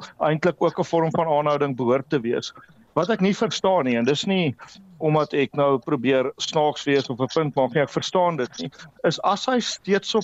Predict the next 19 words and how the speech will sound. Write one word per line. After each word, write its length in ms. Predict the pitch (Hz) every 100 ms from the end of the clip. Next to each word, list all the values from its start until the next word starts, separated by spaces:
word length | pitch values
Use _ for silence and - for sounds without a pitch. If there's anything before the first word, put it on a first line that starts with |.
| -
mediese 440 | 131 139 156 -
parol 560 | - 139 120 143 135 131
is, 460 | 196 135 113 - - _ _ _ - - - _ _ _ _ _ - _ -
wat 340 | 113 165 214 - _ _ _ -
op 200 | - 147
dese 240 | 139 135 -
aarde 400 | 170 170 180 190
maak 280 | 143 139 -
hy 60 |
in 140 | 143 131
Rusland? 520 | 139 - 120 127 120 _ - - - _
Hoe 360 | 123 135 240 359
gebeur 540 | - - 139 131 143 117
dit? 240 | 131 - 147
Um, 280 | 135 135
ek 120 | 147 131
dink 240 | 165 170
dat 280 | 131 135 135
waarskynlik, 680 | 135 - 151 151 160 123